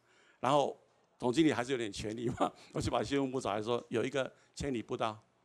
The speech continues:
消息，你们去追一追。还有一个三一九乡镇要走遍全台湾，你们就追一追。”他说：“没问题。”总经理新上任，总是要下达，下点那个，下达命令嘛。就这两个命令下达之后，闹，闹个笑话，就是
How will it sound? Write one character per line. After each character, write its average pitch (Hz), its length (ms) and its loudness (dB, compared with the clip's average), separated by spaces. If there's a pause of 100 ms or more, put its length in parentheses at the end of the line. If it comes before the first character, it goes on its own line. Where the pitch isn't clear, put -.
(120)
消 123 180 0
息， 117 120 -6
你 104 80 -2
们 101 80 -4
去 123 100 -6
追 117 220 -2
一 117 60 -6
追。 107 280 -4 (600)
还 175 160 8
有 143 140 10
一 135 100 2
个 135 80 2
三 151 220 4
一 156 60 4
九 110 160 -2
乡 123 240 -2
镇 127 160 -2
要 123 120 2
走 113 160 -2
遍 131 180 2
全 113 160 -4
台 107 140 -2
湾， 110 160 -2
你 104 40 -2
们 113 140 -2
就 123 100 0
追 120 220 -2
一 117 80 -6
追。” 110 180 -4 (200)
他 143 80 -2
说 139 180 0
：“没 190 140 12
问 214 100 12
题。” 180 180 12 (300)
总 151 160 0
经 190 120 4
理 175 60 10
新 180 200 4
上 180 160 10
任， 165 120 6
总 131 140 2
是 123 80 0
要 156 100 6
下 151 200 4
达， 127 200 4 (260)
下 160 200 8
点 135 300 0
那 143 100 0
个， 131 200 0
下 160 200 6
达 139 160 4
命 165 220 6
令 160 160 8
嘛。 110 160 0 (300)
就 196 100 2
这 208 160 8
两 160 160 6
个 165 80 4
命 202 160 6
令 180 120 8
下 180 160 4
达 147 140 6
之 143 80 2
后， 160 140 4
闹， 165 160 10
闹 160 160 8
个 147 100 2
笑 147 220 4
话， 135 160 8
就 139 120 0
是 131 160 0